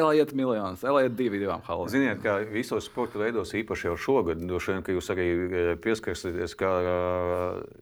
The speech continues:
Speaker 2: i-, individuālajos sporta veidos daudzās notiek atlases uz Olimpiskajām spēlēm tieši šajā, šajā pēdējā ciklā. Un, un, un, un man tā pieredze rāda, ka, e, tajā brīdī, kad tev paliek tā pēdējā iespēja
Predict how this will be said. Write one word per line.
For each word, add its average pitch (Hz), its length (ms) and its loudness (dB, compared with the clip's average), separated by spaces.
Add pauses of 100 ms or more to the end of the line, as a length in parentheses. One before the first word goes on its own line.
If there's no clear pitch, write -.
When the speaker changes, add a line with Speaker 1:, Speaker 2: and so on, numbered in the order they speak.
(140)
Speaker 2:
i-, 117 400 -6
individuālajos 85 640 2
sporta 104 320 -2
veidos 92 320 -4
daudzās 98 640 0
notiek 92 420 -4
atlases 95 460 -4
uz 104 40 -12
Olimpiskajām 90 540 -4
spēlēm 107 400 -2
tieši 87 300 -2
šajā, 87 240 -2 (100)
šajā 85 320 -4 (240)
pēdējā 80 460 -2
ciklā. 98 440 -4
Un, 80 140 -6 (400)
un, 87 300 -6
un, 87 320 -4
un 92 180 -4
man 98 160 0
tā 87 160 -2
pieredze 92 500 -2
rāda, 95 380 0
ka, 87 160 -6 (460)
e, 98 160 -6
tajā 98 340 2
brīdī, 92 320 0
kad - 160 -8
tev 90 160 -2
paliek 95 320 0
tā 87 100 -2
pēdējā 85 680 2
iespēja 85 640 -2